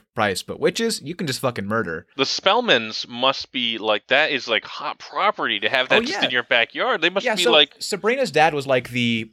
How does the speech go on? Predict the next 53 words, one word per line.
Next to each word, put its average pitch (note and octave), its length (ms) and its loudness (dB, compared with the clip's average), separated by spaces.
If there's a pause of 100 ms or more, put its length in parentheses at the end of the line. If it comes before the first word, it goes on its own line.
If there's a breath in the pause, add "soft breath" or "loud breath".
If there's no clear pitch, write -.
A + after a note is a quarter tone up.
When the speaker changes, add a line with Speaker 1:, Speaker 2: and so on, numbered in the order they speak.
(120)
Speaker 1:
the A2+ 440 0
head C3+ 360 4
of A#2 160 -2
the A2+ 120 -6
Church A#2+ 280 -2
Speaker 2:
He D#3 80 2
Speaker 1:
of D#3+ 60 2
Speaker 2:
was, D3 80 4
Speaker 1:
Satan, G2 120 0
Speaker 2:
he E3 100 -2
was C3 180 0
Pope E2 140 -6
Speaker 1:
basically. - 340 0
Speaker 2:
Witch. - 420 -2
Speaker 1:
He G3+ 100 -2
was F3 200 4
Pope A3+ 320 2
Witch. - 420 -6
He D3+ 60 -4
was C#3 160 0
evil D3+ 240 0
Pope G#3+ 280 2
Witch. - 440 -4
Um, G#2 420 0
and B2+ 160 0
so D3 100 2
they, C#3+ 220 4
there, C#3+ 260 4
there's D3 160 -2
a D#3+ 60 0
lot D3+ 240 6
of, A#2+ 140 2
like, A2+ 220 2
power A#2 360 4
that - 100 -12
the - 60 -12
Spellmans G#2 400 -2
have F#2+ 280 0
because F2+ 200 -12
of D2 120 -12
that. A#1 320 -8
They G2 120 0
wanna, E2+ 240 -2
like, D2+ 140 -6
get - 140 -8
taken F2 200 -4
away. E2+ 100 -6
There's E3 140 2
all G#3 80 6
these, C#3+ 120 4
like, G2 120 2
witch F#2 320 0
politics. G#2+ 880 2